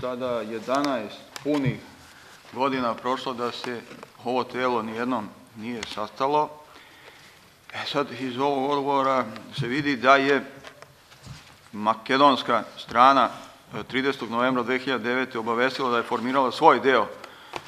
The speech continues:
mešovite međuvladine komisije, a da je konstitutivna sednica našeg dela komisije održana sedmog februara dve hiljade dvanaeste. Dakle, ovaj, sa opet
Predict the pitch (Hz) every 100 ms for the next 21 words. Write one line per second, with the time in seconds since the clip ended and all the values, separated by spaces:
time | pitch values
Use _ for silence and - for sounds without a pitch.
0 | - - - 113 - - 120 127 123 117
1 | 117 110 107 117 127 120 110 107 107 104
2 | 131 151 139 - - - - - - 107
3 | 104 117 117 147 147 127 127 127 123 113
4 | 135 127 - 123 160 143 117 127 127 113
5 | 104 - 113 127 131 131 131 131 117 107
6 | 151 147 120 - 131 120 113 110 127 135
7 | 131 120 113 123 117 98 - - - -
8 | - - 139 - - - 113 113 117 -
9 | - - - - - - - 113 110 107
10 | 104 - - 113 - - - - 127